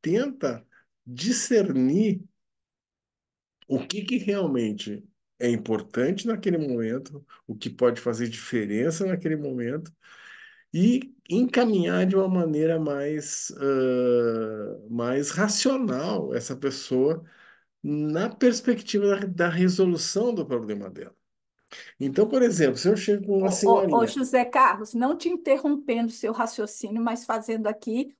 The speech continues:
Speaker 2: o outro lado da moeda, te provocando, pra ficar muito claro, né? Tá, no exemplo que você deu dessa pessoa que tinha um caminhão de exames,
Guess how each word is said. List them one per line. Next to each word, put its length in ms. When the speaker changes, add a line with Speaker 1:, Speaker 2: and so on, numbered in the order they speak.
Speaker 2:
o 80
outro 360
lado 320
da 160
moeda, 400
te 120
provocando, 960
pra 220
ficar 300
muito 420
claro, 600
né? 260
Tá, 360
no 180
exemplo 480
que 140
você 320
deu 200
dessa 300
pessoa 460
que 100
tinha 300
um 100
caminhão 640
de 160
exames, 720